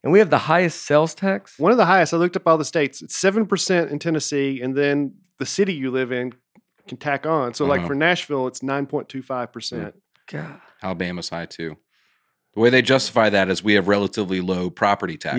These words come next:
Speaker 3: taxes compared to other states. So it's like
Speaker 1: Yeah.
Speaker 3: a give and take on
Speaker 2: And no
Speaker 1: Mm-hmm.
Speaker 2: state income tax.
Speaker 3: and no state income tax.
Speaker 1: Yeah.
Speaker 3: So
Speaker 2: Which I think we're one of the few states that does that.
Speaker 3: us and Texas and then
Speaker 1: Florida.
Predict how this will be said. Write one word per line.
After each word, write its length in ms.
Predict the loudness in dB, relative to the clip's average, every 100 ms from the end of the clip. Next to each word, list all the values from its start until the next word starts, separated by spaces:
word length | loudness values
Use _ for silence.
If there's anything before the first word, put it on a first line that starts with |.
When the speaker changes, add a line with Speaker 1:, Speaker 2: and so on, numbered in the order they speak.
| 0
Speaker 3:
taxes 260 | -2 -8
compared 400 | -12 -10 -8 -8
to 80 | -10
other 160 | -12 -12
states. 300 | -10 -10 -6
So 80 | -2
it's 100 | 0
like 80 |
Speaker 1:
Yeah. 60 | 0
Speaker 3:
a 60 | 2
give 180 | 0 0
and 140 | -4
take 340 | -4 -4 -6
on 240 | -14 -16 -8
Speaker 2:
And 200 | -2 0
no 100 | 2 0
Speaker 1:
Mm-hmm. 20 |
Speaker 2:
state 220 | -2 -4
income 280 | -4 -6 -10
tax. 400 | -12 -16 -18 _ -6
Speaker 3:
and 200 | -2 2
no 160 | 2 0
state 280 | 0 -2
income 300 | -4 -10 -14 -12
tax. 340 | -14 -14 -10
Speaker 1:
Yeah. 220 | -8 -8
Speaker 3:
So 360 | -10 -12 -12 -14 _ _ _ _ _ _ _
Speaker 2:
Which 140 | -14
I 40 | -10
think 140 | -8
we're 80 | -6
one 140 | -6
of 40 | -8
the 60 |
few 160 | -10 -12
states 400 | -12 -12 -14 -20
that 80 | _ _ _ _ _
does 200 | -14 -12
that. 200 | -14 -10
Speaker 3:
us 240 | -8 -6 -6
and 160 | -8
Texas 640 | -6 -6 -6 -8 -10 -10 -12
and 120 | -12
then 40 | -2
Speaker 1:
Florida. 400 | 0 0 -2